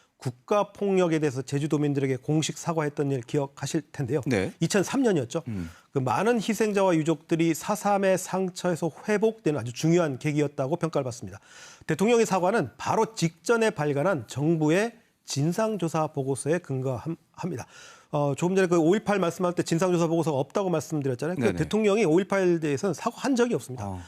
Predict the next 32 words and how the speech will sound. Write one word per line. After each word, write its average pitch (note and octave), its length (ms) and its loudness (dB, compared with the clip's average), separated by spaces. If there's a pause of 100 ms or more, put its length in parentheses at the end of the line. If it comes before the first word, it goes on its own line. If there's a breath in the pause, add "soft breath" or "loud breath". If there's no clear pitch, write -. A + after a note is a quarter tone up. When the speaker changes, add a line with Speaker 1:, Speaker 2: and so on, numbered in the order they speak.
(220 loud breath)
Speaker 1:
그만큼 A3 640 0 (320 soft breath)
정부 F#3 360 0
차원의 E3+ 440 0
진상조사 C#3+ 640 -2
보고서는 B2 520 -4
무게감에 A#2+ 520 -4 (200)
있어서 C#3+ 280 -4
남다릅니다. A2+ 560 -6 (440 loud breath)
Speaker 2:
그럼 B3 220 2
또 A#3 120 0
누가 A3+ 640 2
추가 - 280 -2
진상조사를 G3 680 -4
하느냐, A3 400 0
이것도 F#3 640 -2
중요할 D#3 280 -4
Speaker 1:
네, C3 40 2
Speaker 2:
텐데 A#2+ 100 -2
Speaker 1:
중요하죠. C3 400 0
Speaker 2:
언제쯤 G#3+ 380 0
Speaker 1:
네. - 20 -6
Speaker 2:
보고서가 D#3+ 380 -4
나올까요? G2 340 -8 (160)
Speaker 1:
어, E3+ 240 2
현재 B3 300 2
그 F3+ 240 4
제주 F3+ 280 2
사삼 G3+ 440 -2
평화재단이 F3+ 960 0
조사에 E3 360 0
들어간 D#3+ 400 0
상태입니다. C3 520 -6